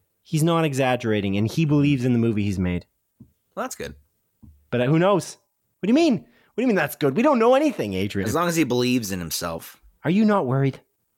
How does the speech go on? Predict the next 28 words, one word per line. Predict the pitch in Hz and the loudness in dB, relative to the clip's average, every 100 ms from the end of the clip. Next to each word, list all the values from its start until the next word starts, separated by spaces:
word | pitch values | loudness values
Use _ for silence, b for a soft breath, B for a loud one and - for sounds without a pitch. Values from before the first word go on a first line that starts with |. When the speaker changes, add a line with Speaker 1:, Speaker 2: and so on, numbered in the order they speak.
| _ _ _ | _ _ _
Speaker 2:
Nah. | 175 190 196 185 _ - | -4 0 0 -4 _ -6
Speaker 1:
Yeah, | |
my | 92 107 | -4 -2
anxiety's | 101 90 87 80 | -2 -4 -4 -6
flaring | - 85 78 80 | -8 -6 -6 -6
up | 78 - | -6 -8
right | 76 | -8
now, | 82 82 - | -10 -12 -14
so. | 95 | -10
Speaker 2:
Really? | 113 370 415 - _ _ _ _ | -6 -6 -8 -14 _ _ _ _
For | 214 | -10
this? | 190 359 - - _ _ _ _ _ _ _ _ 107 | -8 -8 -12 -20 _ _ _ _ _ _ _ _ -12
Oh, | |
I'm | 95 | -10
sorry, | - 65 69 | -8 -10 -10
man. | 76 - _ - | -14 -18 _ -10
Speaker 1:
Anyway. | 87 95 - _ _ _ - | -10 -10 -18 _ _ _ -8
Okay. | 185 131 - b b | -4 -6 -8 b b
Speaker 2:
Pop | - - | -12 -12
a | |
couple | - - 76 | -12 -10 -8
Zans, | 80 - 85 90 82 76 80 - | -8 -6 -4 -2 -4 -6 -10 -12
as | 78 - | -14 -14
they | - | -16
say. | - - - - _ _ _ _ _ _ _ | -16 -16 -18 -20 _ _ _ _ _ _ _
Speaker 1:
No, | 131 104 | -10 -8
no, | 80 | -8
no. | 76 | -10